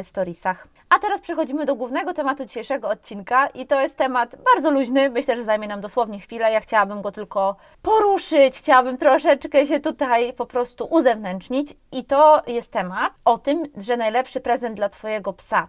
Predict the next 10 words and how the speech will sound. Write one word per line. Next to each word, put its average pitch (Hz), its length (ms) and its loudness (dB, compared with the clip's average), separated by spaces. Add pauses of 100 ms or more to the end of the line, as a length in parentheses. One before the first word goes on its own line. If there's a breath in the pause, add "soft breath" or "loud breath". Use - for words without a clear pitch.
to, 220 480 0 (100)
no 269 220 0
właśnie, 190 480 -4
i 247 120 -8
mam 269 200 -2
tutaj 285 300 0
trzy - 300 -6
propozycje, 254 640 -6 (260)
y, 220 120 -4
prezentów, 214 720 -4